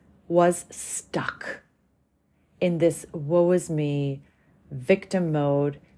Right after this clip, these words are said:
it's everyone else's fault. And I just kept bumping up against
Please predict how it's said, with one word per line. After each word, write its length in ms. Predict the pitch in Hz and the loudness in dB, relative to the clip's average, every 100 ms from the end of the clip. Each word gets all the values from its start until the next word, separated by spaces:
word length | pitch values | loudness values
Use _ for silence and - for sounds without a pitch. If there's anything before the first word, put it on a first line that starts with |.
| - | -4
it's 260 | 156 - - | -4 -6 -4
everyone 440 | 190 160 170 160 147 | -2 2 2 2 -2
else's 400 | 143 143 151 - | -4 -6 -12 -10
fault. 400 | 143 - - - _ _ _ - | -8 -8 -10 -20 _ _ _ -8
And 160 | 156 | -4
I 120 | 156 151 | -2 -2
just 260 | 151 143 | -4 -6
kept 420 | - 139 - 143 | -6 -6 -8 -10
bumping 380 | - 151 160 214 | -6 -4 -4 -4
up 160 | 220 220 | -4 -4
against 600 | 233 180 160 147 - - | -4 -4 -4 -12 -20 -20